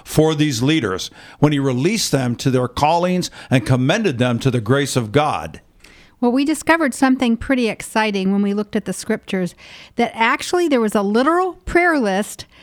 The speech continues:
Speaker 2: that we can pray for our bishops and priests if we dig into his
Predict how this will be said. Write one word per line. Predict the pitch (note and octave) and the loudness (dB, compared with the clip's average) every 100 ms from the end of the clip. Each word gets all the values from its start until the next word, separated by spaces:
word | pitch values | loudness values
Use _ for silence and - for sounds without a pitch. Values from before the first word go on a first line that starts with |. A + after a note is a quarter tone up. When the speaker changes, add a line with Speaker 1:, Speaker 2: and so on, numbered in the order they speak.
| _ | _
Speaker 2:
that | A3+ | 0
we | A3+ C4+ | 0 2
can | C#4 A#3+ | 2 2
pray | - D4+ A3 G#3 | 0 0 0 0
for | A3+ | 0
our | G3+ | 0
bishops | G3 A3 - G3 - | 0 -2 -2 -4 0
and | G#3 | -2
priests | - C4+ F3 - | -2 -4 -4 -6
if | G#3 | -6
we | A3 G#3+ | -4 0
dig | B3 A#3+ | 0 0
into | B3 A#3 A#3 - A3+ A3 | 0 0 -2 -2 0 0
his | G#3 A3 G#3 G3+ | 0 0 -2 -4